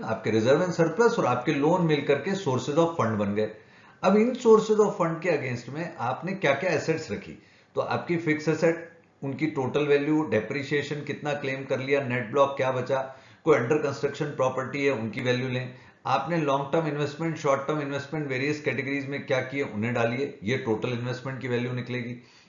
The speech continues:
मैं फिर बोलूंगा सर, business के एसेट्स, business के investment यहां disclose करने हैं,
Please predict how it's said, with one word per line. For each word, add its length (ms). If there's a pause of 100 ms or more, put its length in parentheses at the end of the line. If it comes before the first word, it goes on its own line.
(120)
मैं 120
फिर 140
बोलूंगा 360
सर, 360 (240)
business 440
के 100
एसेट्स, 720
business 340
के 260 (240)
investment 520
यहां 160
disclose 460
करने 240
हैं, 240